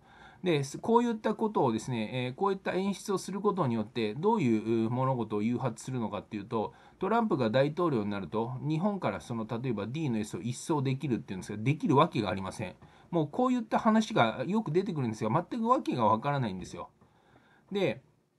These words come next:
よくね、えー、この混乱するっていうことで、バイデンの背後にこのディーのエスがいて、えー、ディーのエスの操り人形がバイデンっていうんですが、トランプも同じです。で、トランプはデ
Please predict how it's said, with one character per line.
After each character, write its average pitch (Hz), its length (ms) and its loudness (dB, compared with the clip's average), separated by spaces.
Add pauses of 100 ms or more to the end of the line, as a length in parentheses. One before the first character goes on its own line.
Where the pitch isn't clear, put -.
(1160)
よ 214 160 10
く 170 180 4
ね、 113 300 2
え 120 280 2
ー、 - 180 -10
こ 139 140 0
の 123 100 0
混 190 320 2
乱 185 180 4
す 175 140 -4
る 180 80 4
っ - 20 -2
て 175 180 -6
い 117 40 0
う - 20 -2
こ 107 80 -4
と 98 80 -10
で、 95 160 -8
バ 175 220 0
イ 254 120 -2
デ 185 140 -2
ン 120 80 0
の 110 100 0
背 170 220 -2
後 117 140 -2
に 104 100 -4
こ 110 100 -6
の 107 160 -2
デ 143 100 -6
ィ 165 100 -2
ー - 20 0
の 113 140 -2
エ 123 80 -2
ス 120 160 -8
が 95 100 -6
い 92 80 -10
て、 95 300 -6 (300)
え 127 100 -2
ー、 139 80 -2
デ 180 80 0
ィ 226 120 4
ー - 40 4
の 147 120 0
エ 160 60 2
ス 170 120 -8
の 123 100 -2
操 147 340 -2
り 151 100 -4
人 165 220 0
形 110 180 -2
が 92 120 -6
バ 135 180 4
イ 120 100 4
デ 90 140 -6
ン 80 40 -10
っ - 40 -12
て 76 220 -6
い 135 80 0
う 131 40 -2
ん 120 60 -2
で 92 80 -6
す - 100 -14
が、 98 200 -6
ト 190 100 -4
ラ 233 140 2
ン 196 100 0
プ 139 120 0
も 135 180 0
同 107 100 4
じ 104 100 -4
で 98 60 -4
す。 - 260 -12
で、 143 120 -6
ト 190 120 -2
ラ 233 120 0
ン 214 80 0
プ 165 80 -2
は 110 140 4
デ 120 60 -4